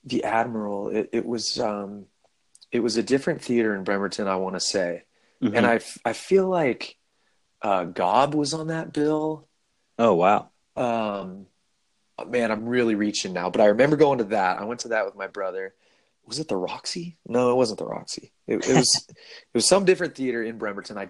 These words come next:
Speaker 1: don't think it was Admiral. Um, and that was probably ninety-nine.
Speaker 2: Yeah.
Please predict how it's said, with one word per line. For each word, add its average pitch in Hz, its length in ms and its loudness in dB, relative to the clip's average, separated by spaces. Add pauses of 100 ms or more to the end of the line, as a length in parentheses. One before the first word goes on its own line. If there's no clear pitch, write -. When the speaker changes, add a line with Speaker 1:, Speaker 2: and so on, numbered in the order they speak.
Speaker 1:
don't 139 240 -4
think 117 160 -6
it 107 60 2
was 98 100 -2
Admiral. 87 480 -2 (360)
Um, 101 360 2
and 117 120 -2
that 147 140 4
was 143 120 -2
probably 131 1040 -2
ninety-nine. 107 1300 -6 (680)
Speaker 2:
Yeah. 90 280 -4